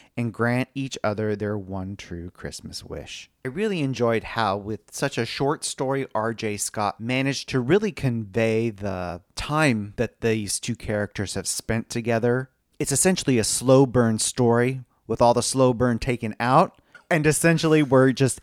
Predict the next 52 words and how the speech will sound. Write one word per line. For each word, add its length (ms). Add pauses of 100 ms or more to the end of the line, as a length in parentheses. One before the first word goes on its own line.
at 240
the 200
end 260
point 360
where 160
our 160
two 160
heroes 460
have 200
to 80
decide 640
if 100
they're 140
going 220
to 100
take 380
the 100
leap 300
to 100
make 220
it 180
really 220
work. 480 (280)
It's 140
really 240
wonderful. 460
I 140
really 340
liked 260 (140)
Paul 340
and 140
Austin 400
a 80
lot. 280 (320)
Another 280
story 260
I 60
really 340
enjoyed 320
was 160
Must 320
Be 120
Santa 500
by 180
Annabeth 540
Albert. 520 (220)
And 80
this 160
features 400
Teddy 340
and 140
Nick 280